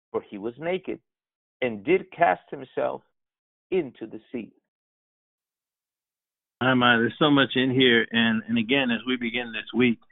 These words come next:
Speaker 2: uh, we're going to, uh, take our time, um, because there's so much here.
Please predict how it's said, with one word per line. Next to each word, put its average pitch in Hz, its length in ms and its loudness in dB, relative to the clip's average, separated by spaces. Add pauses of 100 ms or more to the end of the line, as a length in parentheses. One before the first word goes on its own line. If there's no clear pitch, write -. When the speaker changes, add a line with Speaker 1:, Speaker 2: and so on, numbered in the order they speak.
(400)
Speaker 2:
uh, 110 340 -2
we're 117 220 -2
going 113 400 0
to, 113 320 2
uh, 107 200 0 (120)
take 127 180 -2
our 117 220 0
time, 131 380 0 (580)
um, 107 500 -4
because 117 280 -2
there's 120 260 -4
so 135 180 4
much 110 320 0
here. 107 360 0